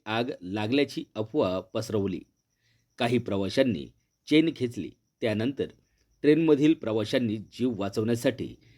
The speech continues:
ट्रेनमधून विरुद्ध दिशेने खाली उड्या मारल्या.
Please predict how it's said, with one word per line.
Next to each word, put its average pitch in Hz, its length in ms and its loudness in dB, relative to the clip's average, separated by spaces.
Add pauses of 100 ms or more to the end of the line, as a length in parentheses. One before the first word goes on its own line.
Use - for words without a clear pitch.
(220)
ट्रेनमधून 143 640 4 (120)
विरुद्ध 139 320 2
दिशेने 143 480 2 (100)
खाली 107 200 -2
उड्या 101 280 -2
मारल्या. 95 340 -6